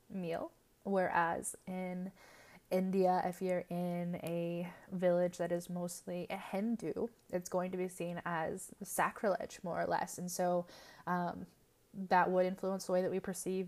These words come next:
even just a simple hamburger. Standpoint theory is applicable here because these are people who are within the culture and who are thinking about the culture critically.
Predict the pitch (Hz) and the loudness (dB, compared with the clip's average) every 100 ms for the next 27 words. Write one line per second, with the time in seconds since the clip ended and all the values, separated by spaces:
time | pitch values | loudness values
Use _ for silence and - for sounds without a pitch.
0 | 185 185 185 185 180 180 180 165 175 170 | -4 -4 -2 -4 -4 -4 -2 -4 -2 -2
1 | 175 165 - - - 202 - _ - - | 0 0 0 -2 -2 -4 -8 _ -20 -20
2 | - - - - - 269 294 339 302 262 | -20 -20 -20 -16 0 4 4 6 4 6
3 | 247 233 196 180 190 185 180 180 175 196 | 6 6 4 0 -2 -2 0 0 2 2
4 | 185 180 180 - 180 180 180 180 - 196 | 2 2 -2 0 2 2 2 0 0 0
5 | 185 180 - 190 190 175 196 185 175 175 | 2 0 0 -4 -2 -2 0 0 0 -2
6 | - 190 196 208 196 - - 185 185 247 | -4 -2 0 0 0 -2 -2 -2 0 0
7 | 233 190 190 190 180 - 185 185 185 180 | 2 2 2 2 2 -2 -6 -4 -4 0
8 | 180 175 185 180 196 180 - 175 160 - | 2 0 -2 -4 -4 -4 0 -2 -2 -4
9 | 185 196 262 | -2 0 0